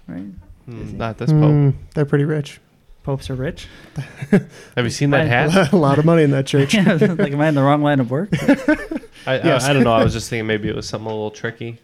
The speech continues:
Speaker 1: Yeah, I mean, that's definitely less than five hundred thousand, but that's not in the southeast of Asia, right?
Speaker 2: No, but maybe they have a little
Speaker 1: Maybe they,
Speaker 2: stake in the
Speaker 1: yeah,
Speaker 2: island or
Speaker 1: have
Speaker 2: something.
Speaker 1: a little something on the side. <laughs> Pass it around the collection plate somebody threw in this island.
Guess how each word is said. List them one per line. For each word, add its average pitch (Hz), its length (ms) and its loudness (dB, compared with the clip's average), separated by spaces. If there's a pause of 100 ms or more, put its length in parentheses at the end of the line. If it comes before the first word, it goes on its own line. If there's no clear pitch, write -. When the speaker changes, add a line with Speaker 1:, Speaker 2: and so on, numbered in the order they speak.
Speaker 1:
Yeah, 127 360 -4
I 160 60 2
mean, 160 120 2
that's 156 260 -2
definitely 160 340 0
less 151 120 -4
than 139 140 -2
five 135 200 -2
hundred 131 220 -2
thousand, 123 340 -4
but 127 80 -8
that's 135 180 -10
not 131 160 -4
in 127 100 -6
the 127 80 -10
southeast 123 800 -12 (840)
of 123 220 -14 (220)
Asia, 135 540 -12 (200)
right? - 200 -16
Speaker 2:
No, 113 280 -4
but 107 160 -4
maybe 104 300 -6
they 98 280 -10 (320)
have 113 140 -12
a 101 40 -10
little 101 120 -10
Speaker 1:
Maybe 139 100 -8
they, 127 140 -12
Speaker 2:
stake 107 260 -8
in 107 100 -10
the 104 80 -10
Speaker 1:
yeah, 107 180 -8
Speaker 2:
island 104 320 -8
or 107 40 -12
Speaker 1:
have 107 80 -14
Speaker 2:
something. 165 300 -14
Speaker 1:
a 156 40 -12
little 151 200 -10
something 147 240 -8
on 135 60 -6
the 127 80 -8
side. 87 500 -12
<laughs> - 1200 -20
Pass 143 260 -8
it 139 60 -10
around 131 220 -4
the 127 80 -6
collection 139 400 -8
plate 123 240 -10
somebody 123 300 -8
threw 131 300 -8
in 123 120 -8
this 120 160 -14
island. 127 420 -8